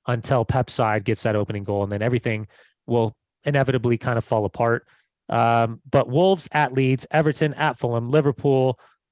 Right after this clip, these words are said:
uh, at Newcastle, home against West Ham, they, they've gotta figure out a way just to claw points because they are the only team out of this bottom nine that have lost all three games in their last three matches.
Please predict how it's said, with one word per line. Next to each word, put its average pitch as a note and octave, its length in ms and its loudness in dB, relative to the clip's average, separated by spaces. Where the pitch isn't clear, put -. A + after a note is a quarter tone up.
uh, A#2 200 0
at D3 240 0
Newcastle, B2 520 -2
home B2+ 160 -2
against A2+ 220 -4
West C#3 220 -2
Ham, G#2+ 260 -2
they, C#3 140 2
they've D#3 200 2
gotta D#3+ 180 4
figure D#3+ 260 2
out D#3 120 4
a D3+ 40 4
way D#3 160 4
just C#3+ 220 -6
to C#3 80 -4
claw D3 220 0
points D3 420 -4
because C3 460 0
they C#3+ 160 4
are D3+ 100 4
the C3+ 180 -2
only G3 300 2
team D3 300 -2
out C3 180 0
of B2+ 100 2
this A#2 140 -2
bottom B2+ 580 0
nine A#2 480 -2
that A#2+ 100 0
have A2+ 100 -2
lost B2 340 2
all D3 260 4
three C3+ 340 -2
games A2 440 -4
in A2+ 60 -6
their G#2 120 -2
last G#2 260 -4
three G#2+ 160 -6
matches. - 480 -10